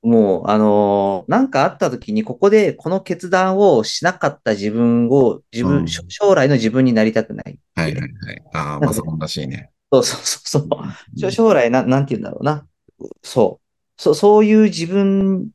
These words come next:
Speaker 1: になるためには、ここでその決断をしないと、
Speaker 2: うん。
Speaker 1: そういう自分になれない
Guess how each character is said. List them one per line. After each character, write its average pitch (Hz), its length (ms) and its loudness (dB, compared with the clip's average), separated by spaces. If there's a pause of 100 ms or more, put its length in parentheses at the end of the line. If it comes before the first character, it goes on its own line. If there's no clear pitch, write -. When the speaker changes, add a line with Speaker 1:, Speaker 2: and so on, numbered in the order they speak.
Speaker 1:
に 175 180 -4
な 180 120 2
る 160 140 0
た 135 120 -2
め 135 120 2
に 113 140 -2
は、 95 100 -8
こ - 160 -20
こ 143 80 2
で 147 80 2
そ 147 140 -4
の 147 100 -2
決 147 240 -6
断 160 220 0
を 160 60 -4
し 156 120 -10
な 156 80 -2
い 151 80 -2
と、 139 300 0 (280)
Speaker 2:
う 90 80 -2
ん。 78 460 -4 (680)
Speaker 1:
そ - 140 -4
う 156 40 2
い 156 40 0
う - 40 -2
自 151 60 -4
分 151 60 -2
に 143 60 0
な 120 140 2
れ 151 100 2
な 147 140 -2
い - 220 -14